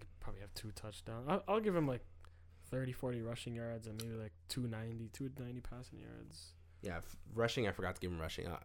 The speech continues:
Speaker 2: he's gonna have to rush a little bit, too, in this game. I'm, I'm gonna give him about fifty rush because he's gonna have to, he's gonna have to get moving. 'Cause when he sees that Baltimore defense coming at him, he's gonna be moving out of that pocket 'cause the Cardinals, uh,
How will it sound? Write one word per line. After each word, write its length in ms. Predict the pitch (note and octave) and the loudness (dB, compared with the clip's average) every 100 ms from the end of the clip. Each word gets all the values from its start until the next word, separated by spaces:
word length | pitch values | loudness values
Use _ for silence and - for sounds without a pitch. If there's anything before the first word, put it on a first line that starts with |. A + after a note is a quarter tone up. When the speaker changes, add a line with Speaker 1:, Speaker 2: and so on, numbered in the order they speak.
| - | -6
Speaker 2:
he's 160 | G#2+ A2+ | 0 2
gonna 140 | G#2+ | 4
have 100 | G2 | 2
to 60 | F#2+ | 0
rush 220 | E2+ - | -2 0
a 20 | |
little 160 | E2+ F2 | -2 -2
bit, 240 | D#2+ D#2+ | -2 -4
too, 160 | - F#2+ | -2 -2
in 80 | F2+ | 0
this 140 | F2+ | -2
game. 240 | - F#2+ F#2 | -2 0 0
I'm, 140 | F#2 F#2+ G2+ | -2 -2 -2
I'm 80 | G2+ | 0
gonna 140 | G#2+ | 2
give 100 | G#2+ | 2
him 60 | F#2+ | 0
about 160 | E2 - | -2 -2
fifty 300 | F#2 - - | -4 -4 -6
rush 320 | F2 F2 - - | -4 -4 -6 -8
because 240 | F#2+ F#2+ | -4 -2
he's 80 | F#2+ | 0
gonna 160 | F#2+ | 0
have 180 | F#2+ F#2 - | -2 -4 -4
to, 160 | - - - - - - - - | -6 -6 -16 -18 -16 -18 -16 -6
he's 100 | A#2+ | 2
gonna 120 | B2 | 4
have 100 | G#2 | 4
to 60 | - | 2
get 120 | G2+ | 2
moving. 280 | F#2+ F2+ E2 - - | 2 0 -4 -8 -14
'Cause 160 | - G2+ | -8 -2
when 120 | G#2 | 0
he 80 | G#2+ | 0
sees 480 | - A#2 G#2+ - - - - - | 2 2 2 -2 -10 -16 -18 -6
that 220 | F#2+ F#2 G2 | -2 0 2
Baltimore 320 | G#2 - G2+ | 2 2 0
defense 300 | G#2+ A2+ G2+ | 0 0 -2
coming 220 | A2+ A2+ | 2 4
at 120 | A2 A2+ | 4 4
him, 100 | A2+ | 4
he's 140 | G#2+ | 4
gonna 100 | G#2+ | 2
be 120 | F#2 | 2
moving 260 | F#2 F#2 - - - - - | 0 -2 -4 -12 -16 -10 -6
out 100 | D#2+ | -4
of 40 | |
that 160 | E2+ - | -4 -2
pocket 340 | E2+ - E2 | -2 -2 -6
'cause 340 | - D2+ - - - - - - - - | -4 -4 -6 -14 -16 -18 -18 -18 -18 -12
the 80 | - | -8
Cardinals, 520 | - A#2 A2+ G#2+ F#2+ | 2 4 6 6 2
uh, 240 | F2+ D#2+ | 0 -2